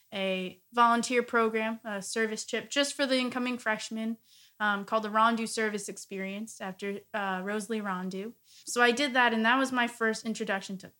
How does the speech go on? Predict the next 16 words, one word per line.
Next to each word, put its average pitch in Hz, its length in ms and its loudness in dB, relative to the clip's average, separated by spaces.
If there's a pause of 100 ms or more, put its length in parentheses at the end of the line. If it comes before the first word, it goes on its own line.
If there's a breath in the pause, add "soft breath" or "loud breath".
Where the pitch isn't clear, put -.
(280)
sort 196 200 -10
of - 140 -14
college 190 500 -4
campus 175 440 -12
ministry. - 580 -12
And - 140 -16 (260 loud breath)
it 220 80 -2
was 226 140 0
a - 20 0
nice 233 260 4
way 247 120 2
to 233 40 2
meet 226 280 0
other 226 200 2
freshmen 220 540 0
who 202 400 -4